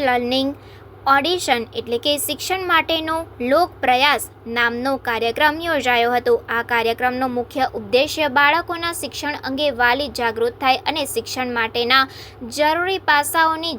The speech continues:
જાણકારી મેળવે. સાથે સાથે આ પ્રોગ્રામમાં વાલીએ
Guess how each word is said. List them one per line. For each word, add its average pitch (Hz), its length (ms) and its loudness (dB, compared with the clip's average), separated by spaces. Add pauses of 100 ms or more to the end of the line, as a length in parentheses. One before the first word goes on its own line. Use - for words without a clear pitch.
જાણકારી 269 580 0
મેળવે. 226 300 2 (160)
સાથે 240 260 0 (120)
સાથે 233 240 0 (180)
આ 233 100 -8
પ્રોગ્રામમાં 240 640 0 (240)
વાલીએ 339 480 2